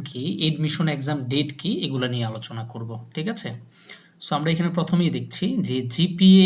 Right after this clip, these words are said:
এর উপরে অর্থাৎ এসএসসি এবং এইচএসসি এর উপরে আমাদের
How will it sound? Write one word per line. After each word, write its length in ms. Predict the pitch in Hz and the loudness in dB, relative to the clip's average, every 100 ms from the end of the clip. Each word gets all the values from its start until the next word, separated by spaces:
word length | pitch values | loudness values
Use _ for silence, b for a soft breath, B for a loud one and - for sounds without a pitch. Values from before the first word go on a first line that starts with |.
| 190 | 6
এর 60 | 185 | 4
উপরে 300 | 170 147 120 139 - - | 0 -2 -2 -2 -4 -6
অর্থাৎ 380 | 135 - 127 117 - - 156 | -8 -4 -4 -4 -8 -4 -2
এসএসসি 500 | 147 - 185 - 226 - - B B B B _ - 160 | -2 -2 -4 -4 -6 -10 -12 B B B B _ -2 0
এবং 180 | 160 127 135 131 143 | 2 0 -2 -4 -2
এইচএসসি 560 | 165 170 - 185 - 180 156 | -2 0 2 2 2 0 0
এর 60 | 123 | -2
উপরে 280 | 117 123 120 95 - - _ _ _ _ _ _ b b b - | -4 -4 -4 -4 -10 -20 _ _ _ _ _ _ b b b 0
আমাদের 400 | 147 160 139 123 | 2 4 2 -2